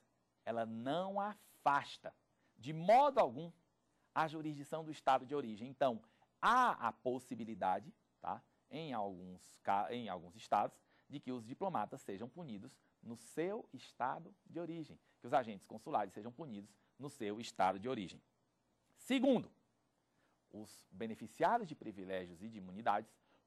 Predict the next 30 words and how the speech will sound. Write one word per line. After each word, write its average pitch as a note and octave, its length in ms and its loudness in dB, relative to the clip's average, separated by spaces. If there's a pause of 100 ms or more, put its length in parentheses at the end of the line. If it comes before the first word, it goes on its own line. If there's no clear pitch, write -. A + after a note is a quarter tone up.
(260)
podem A#3 680 8 (260)
continuar, C#3 1040 0 (800)
ou, B2 160 0
ou C3 60 4
melhor, A2+ 240 -2
devem G#3+ 800 4 (420)
continuar B2 800 2
a F3 80 6
observar A#2+ 880 4
as G2+ 240 -2
leis E3 420 2
locais. D#3+ 580 2 (1200)
Sem A#3+ 280 0
prejuízo E3 640 0
de C3 100 -8
seus A#2 240 -8
privilégios A#2+ 640 0
e G#2 60 -8
imunidades, F#2 760 0 (300)
como G#2+ 180 -6
diz G2 220 -10
o G#2 60 0
artigo G2 340 -6
quarenta A2+ 440 -2
e G#2 100 -6
um G2+ 100 -10
da F#2+ 100 -6
Convenção F#2 460 -12
de G2 100 -14
Viena F2 460 -14